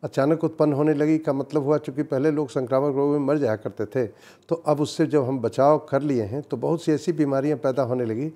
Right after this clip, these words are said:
जो पहले कम हुआ करते थे, जैसे ब्लड प्रेशर का हाई हो जाना, उच्च रक्तचाप, डायबिटीज़ की बीमारी, मोटापा और मोटापा जनित अन्य बीमारियां, थायराइड और एंडोक्राइन से संबंधित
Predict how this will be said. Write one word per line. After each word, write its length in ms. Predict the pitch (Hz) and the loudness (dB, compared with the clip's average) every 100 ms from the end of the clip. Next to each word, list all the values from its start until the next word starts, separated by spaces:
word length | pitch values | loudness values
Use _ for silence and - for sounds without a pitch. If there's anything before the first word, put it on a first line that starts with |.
| - - - | -14 -20 -4
जो 80 | 151 | -2
पहले 300 | 156 123 160 | 0 0 0
कम 280 | 165 139 127 | 0 -2 -2
हुआ 200 | 104 90 | -2 -4
करते 320 | 104 85 82 | -6 -10 -16
थे, 160 | - - _ _ - - _ | -18 -20 _ _ -20 -20 _
जैसे 440 | 113 127 - 160 - _ _ _ _ _ _ 107 | 4 4 6 2 2 _ _ _ _ _ _ -4
ब्लड 160 | 110 | -2
प्रेशर 400 | 107 127 139 135 - _ _ | -2 -6 -2 -4 -6 _ _
का 80 | 113 | -8
हाई 240 | 92 101 | -4 -4
हो 120 | 101 104 | -2 -2
जाना, 320 | 110 113 139 - _ - | -2 -2 -6 -16 _ -16
उच्च 200 | 110 110 | -12 -10
रक्तचाप, 800 | 92 101 - - - 113 - - _ _ _ | -6 -8 -8 -10 0 0 0 -8 _ _ _
डायबिटीज़ 500 | 107 107 101 117 107 | 0 0 0 -4 -4
की 100 | - | -4
बीमारी, 500 | 101 101 104 107 120 131 _ _ _ | -4 -2 -2 -2 -4 -6 _ _ _
मोटापा 540 | 110 107 113 104 131 131 | -8 0 0 2 0 0
और 280 | - 120 | -4 -6
मोटापा 440 | 110 104 110 110 123 | -6 -4 -4 0 -2
जनित 320 | 104 110 110 - - | -2 -4 -6 -12 -6
अन्य 200 | 117 107 | -4 -2
बीमारियां, 520 | 113 113 110 120 123 127 - - _ - | -2 -2 0 -2 -2 -8 -20 -20 _ -2
थायराइड 420 | 117 113 123 120 | 2 4 4 4
और 280 | 120 139 - - | 2 0 -12 -6
एंडोक्राइन 520 | 127 117 - 113 120 | -2 -2 0 0 0
से 140 | - | -4
संबंधित 600 | 110 110 104 107 113 120 | -6 -4 -2 -2 -2 -2